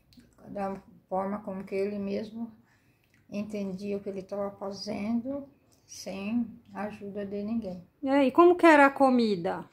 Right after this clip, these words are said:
Speaker 2: a parte da alimentação?
Speaker 1: A alimentação dele era tudo diferente. Ele não com-, ele não comia tudo que uma criança,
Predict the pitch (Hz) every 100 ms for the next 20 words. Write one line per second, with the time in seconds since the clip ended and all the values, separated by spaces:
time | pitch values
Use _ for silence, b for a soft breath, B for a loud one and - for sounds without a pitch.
0 | _ 220 - 226 226 226 226 233 240 240
1 | 240 247 240 240 - 226 202 190 202 202
2 | 208 - 214 214 214 220 240 226 226 220
3 | 214 214 _ 208 214 214 208 214 247 214
4 | 190 196 - - - b b b b _
5 | 202 202 196 208 220 220 202 190 202 196
6 | 196 196 226 240 214 202 214 220 202 165
7 | 180 175 b b b b b _ _ -
8 | - _ _ _ _ _ _ _ 208 214
9 | 220 220 202 202 190 190 196 214 - 214